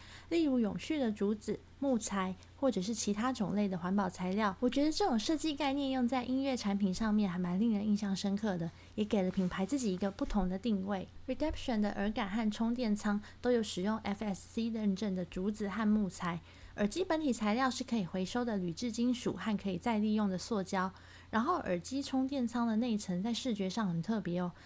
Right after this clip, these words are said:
它是采用木塑复合合成材料，不是那个情侣分手复合的复合，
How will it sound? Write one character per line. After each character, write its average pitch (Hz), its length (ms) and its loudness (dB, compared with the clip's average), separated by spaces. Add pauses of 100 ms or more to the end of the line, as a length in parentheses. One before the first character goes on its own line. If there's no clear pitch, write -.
(140)
它 294 100 -2
是 302 140 2
采 208 220 -4
用 220 220 0
木 247 260 2
塑 226 260 -2
复 226 240 0
合 185 260 -2
合 185 240 -2
成 202 260 0
材 185 260 -2
料， 208 220 -2 (260)
不 277 100 0
是 320 100 -2
那 392 80 0
个 330 80 0
情 254 220 2
侣 240 100 2
分 247 220 0
手 180 160 0
复 214 180 -4
合 165 140 -2
的 165 80 -2
复 185 160 -6
合， 156 180 -6